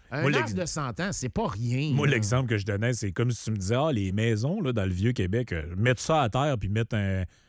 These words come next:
Speaker 1: un vieux bungalow à terre, c'est pareil. »
Speaker 2: Ben oui, exactement.
Speaker 1: <laughs> C'est, c'est que je reviens pas de cette
Speaker 2: Puis il
Speaker 1: comparaison-là.
Speaker 2: passe, pendant ce temps-là, il fait des vidéos avec des bananes.
Speaker 1: <laughs>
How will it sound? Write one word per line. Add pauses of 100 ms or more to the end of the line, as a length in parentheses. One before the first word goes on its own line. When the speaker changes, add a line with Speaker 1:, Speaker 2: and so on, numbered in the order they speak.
(140)
Speaker 1:
un
vieux
bungalow
à
terre,
c'est
pareil. » (120)
Speaker 2:
Ben
oui, (440)
exactement.
Speaker 1:
<laughs>
C'est,
c'est
que
je
reviens
pas
de
cette
Speaker 2:
Puis
il
Speaker 1:
comparaison-là.
Speaker 2:
passe,
pendant
ce
temps-là,
il
fait
des
vidéos
avec
des
bananes. (580)
Speaker 1:
<laughs>